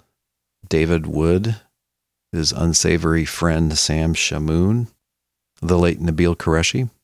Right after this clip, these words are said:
Doctor Robert M. Bowman, J. Warner Wallace, Greg Koukl. Those are several just off the top of my head. If I really sat down and did some Google searching, I could probably come up with six or twelve more of them. Right, but I'm not saying that they're actually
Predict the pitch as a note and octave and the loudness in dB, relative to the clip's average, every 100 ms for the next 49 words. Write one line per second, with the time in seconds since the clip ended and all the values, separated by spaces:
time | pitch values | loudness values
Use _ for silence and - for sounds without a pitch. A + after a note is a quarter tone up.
0 | _ _ _ _ _ _ - E2 E2 D#2 | _ _ _ _ _ _ -4 0 0 0
1 | D#2 E2 - E2+ E2 D2 C#2+ D#2 G2+ A#2 | 0 0 0 0 0 2 0 2 2 2
2 | A2+ _ _ _ _ _ _ - - E2 | -2 _ _ _ _ _ _ -6 -2 0
3 | E2 F2 F2+ E2 D2+ D#2 F2 A#2 - - | 0 2 2 0 0 2 2 2 0 -4
4 | - _ _ _ _ _ _ - D#2+ D#2 | -8 _ _ _ _ _ _ -2 -2 -2
5 | - F2 - C3 C3 - _ _ _ E2+ | -2 0 0 -2 -4 -10 _ _ _ -2
6 | E2+ E2 - F2+ F2 D2+ E2 E2+ D#2+ - | 0 0 0 0 0 0 0 0 0 -4
7 | - F2 - D#2 C#2 D#2 F#2+ D2 C2+ - | -2 -2 -2 -4 -2 0 2 0 -2 -2
8 | D#2 F2 D#2+ - D#2+ - D#2+ D#2 D2 E2 | 0 0 0 0 -2 -2 -2 -2 0 -2
9 | - C#2+ D#2 F2 D#2+ - C2+ D#2 C#2+ C#2+ | 0 -2 0 0 0 0 -2 -2 -2 -2
10 | D2+ E2 D2+ - D#2 D2+ D#2 C#2+ - _ | -2 0 0 0 0 0 -2 -4 -10 _
11 | - F2+ - D2 - E2+ C#2 D#2+ F2+ D2+ | -6 -4 -2 -4 0 2 2 2 2 2
12 | C2 C2+ D#2+ _ _ _ _ _ _ _ | 2 0 -4 _ _ _ _ _ _ _
13 | _ _ _ _ _ _ _ _ _ - | _ _ _ _ _ _ _ _ _ -2
14 | G#2 F2 F#2 A#2 C#3+ D#2+ - G#2+ F#2+ E2+ | 0 2 2 2 2 0 2 2 2 2
15 | F#2 E2 E2 E2 F2+ D#2+ | 2 2 2 0 0 -2